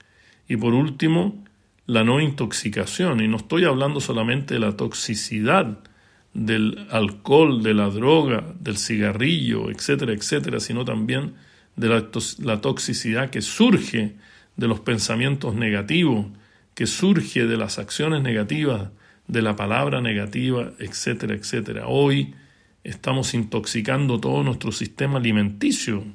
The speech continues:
con pesticidas, herbicidas, ¿eh? colorantes, adictivos, aditivos y tantas otras cosas, ¿eh? Semillas transgénicas, no fértiles. Estamos alimentándonos de algo que no tiene fertilidad.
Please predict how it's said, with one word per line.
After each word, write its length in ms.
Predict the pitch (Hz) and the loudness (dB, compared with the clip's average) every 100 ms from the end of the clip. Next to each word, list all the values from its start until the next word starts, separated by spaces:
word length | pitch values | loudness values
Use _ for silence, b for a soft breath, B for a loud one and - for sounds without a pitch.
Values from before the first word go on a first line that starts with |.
| b b b b | b b b b
con 220 | - 107 | -4 -4
pesticidas, 760 | 104 110 - 107 170 175 131 - | -2 -6 -4 -2 2 4 2 2
herbicidas, 680 | 107 104 101 - 185 123 104 - b b b b b b _ _ 160 | -2 0 0 0 2 2 -2 -8 b b b b b b _ _ -12
¿eh? 120 | 139 | -12
colorantes, 1040 | - 127 117 131 160 156 - 110 101 - - - - | -2 2 6 6 6 2 -2 -4 -4 -10 -14 -16 -4
adictivos, 840 | 113 110 104 - 202 170 113 - | 0 0 -2 2 6 6 4 2
aditivos 600 | 107 107 107 214 151 104 | 2 2 4 4 6 2
y 80 | 104 | 0
tantas 420 | 147 160 - - | -2 -4 -6 -6
otras 260 | 139 117 - | -4 -6 -6
cosas, 440 | - 127 - - | -6 -6 -8 -10
¿eh? 180 | 123 - b b b b | -12 -14 b b b b
Semillas 960 | - - 113 120 139 131 120 - - - - | -6 0 2 4 4 2 0 -4 -10 -14 -12
transgénicas, 960 | 123 107 101 - 180 127 - 104 101 - | -4 -4 0 4 4 2 -4 -10 -10 -14
no 480 | - 131 113 123 127 | -12 -6 0 2 2
fértiles. 840 | - 160 175 - 113 107 - - b b b b | 4 4 4 0 -6 -6 -8 -16 b b b b
Estamos 480 | 117 - 120 127 123 | -12 -4 -2 0 -2
alimentándonos 840 | 113 110 104 104 127 131 127 113 | -2 0 -2 -2 -4 -4 -4 -4
de 140 | 110 110 | -4 -4
algo 320 | 120 123 117 | -4 -4 -8
que 160 | - | -4
no 140 | 107 104 | -4 -2
tiene 240 | 135 139 | -2 -4
fertilidad. 680 | - 117 - 104 101 101 101 | -4 -8 -8 -6 -6 -6 -8